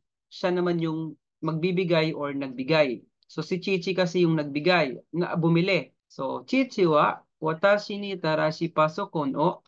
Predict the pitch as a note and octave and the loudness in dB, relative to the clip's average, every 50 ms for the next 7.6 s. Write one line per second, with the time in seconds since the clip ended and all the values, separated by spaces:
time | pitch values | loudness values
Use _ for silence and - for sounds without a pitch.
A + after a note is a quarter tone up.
0 | _ _ _ - - D3+ D3 - _ _ _ - F#3+ F3+ - - - _ _ _ | _ _ _ -2 0 0 0 -2 _ _ _ 0 2 2 2 0 -4 _ _ _
1 | _ - E3+ E3 E3 E3 D#3+ E3+ E3+ E3+ - E3+ E3 D#3 D#3 D#3 D#3 D#3+ - D3+ | _ -4 -2 0 0 0 0 -2 -2 -2 -2 -2 -2 -2 -2 -4 -4 -4 -4 -2
2 | D#3+ E3 F3+ F#3 F3+ F3 F#3 G3+ G3 F#3 F3+ E3+ D#3 D3 C#3+ - D3 C#3 C#3 C#3+ | -2 -2 0 0 0 0 -2 -4 -4 -4 -2 -2 -2 -4 -4 -4 -4 -2 -2 -4
3 | C#3+ C#3 - F3 E3+ E3+ D#3 D3+ - E3 E3 - F3 E3 - E3+ D#3+ D3+ D#3+ E3+ | -4 -4 -6 -4 -4 -4 -6 -4 -6 -6 -6 -4 -4 -2 0 0 2 4 4 4
4 | F3 F#3 F3 E3+ F#3+ E3+ E3+ F3+ F#3+ F#3+ - _ _ _ _ _ _ - E3+ E3+ | 4 4 2 2 2 4 4 2 0 -4 -10 _ _ _ _ _ _ -2 -2 0
5 | D#3 D#3+ D#3+ D#3+ D#3+ D3+ D#3 - _ _ _ _ _ _ - D3+ - - D3 D#3+ | 2 2 2 2 2 0 -2 -6 _ _ _ _ _ _ -10 -8 -4 -4 -4 -2
6 | - D#3+ D#3 D#3 D3 C#3+ C#3+ C#3+ C#3+ C#3+ C3+ - - C#3 C#3 C3 A#2+ B2 B2+ B2 | -2 -2 -2 0 0 -2 -2 -2 -4 -6 -6 -4 -2 -2 -2 -2 -4 -6 -4 -2
7 | C3+ C#3 C3 B2 B2+ C3+ D#3+ E3 C#3+ A#2+ - | 0 0 0 0 0 2 4 4 2 2 -2